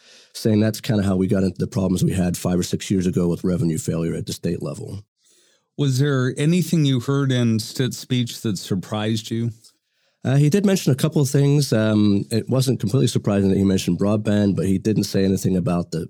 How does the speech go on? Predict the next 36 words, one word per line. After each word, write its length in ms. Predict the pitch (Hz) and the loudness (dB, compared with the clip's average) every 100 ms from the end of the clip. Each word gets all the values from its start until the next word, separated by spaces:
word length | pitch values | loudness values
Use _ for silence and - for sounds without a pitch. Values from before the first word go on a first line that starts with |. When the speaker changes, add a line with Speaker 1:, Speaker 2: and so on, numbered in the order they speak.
| - | -6
Speaker 1:
massive 340 | 95 98 107 | -4 -2 -2
amounts 300 | 92 90 87 | 0 0 -2
of 80 | 110 | -4
federal 260 | 127 135 98 | -2 2 2
money 280 | 92 87 | 2 0
going 240 | 87 85 85 | 0 0 -2
to 80 | 87 | -4
fund 320 | 92 85 82 | -2 -2 0
that 180 | 82 - | -2 -4
through 220 | - 85 | -4 -4
the 60 | |
arpa 300 | 82 90 - | -2 -4 -6
programs 520 | - 90 90 85 82 82 | -4 -2 0 -2 -2 -4
and 100 | - | -4
several 300 | 92 - 85 | -2 -2 -2
other 200 | 85 78 | -2 -2
federal 400 | - 85 80 80 | -2 -2 0 0
laws 280 | 80 80 | -2 -4
that 100 | - | -6
came 160 | - 90 | -4 -4
into 180 | 82 82 | -2 -4
effect 440 | - 87 87 - _ _ _ - | -4 -6 -6 -10 _ _ _ -4
under 120 | 95 | -2
the 80 | 85 | 0
Democrats 540 | 98 92 - 87 - | 0 0 -2 -4 -2
in 100 | 85 | -2
D 120 | 85 | 0
C. 380 | 85 - 90 90 - - - _ | -2 0 0 0 -4 -20 -20 _
Um, 560 | 92 95 95 92 87 - - - - _ | -2 0 2 2 0 -6 -20 -20 -20 _
he 100 | 127 | 0
also, 520 | 135 147 135 123 117 - | 0 2 2 4 4 2
um, 600 | 107 107 101 92 90 - _ - - _ - | 2 2 4 2 0 -4 _ -20 -20 _ -4
really 240 | 120 110 | 2 2
didn't 220 | 101 127 - | 2 0 0
talk 260 | 120 110 | -2 2
much 260 | 110 104 | 0 0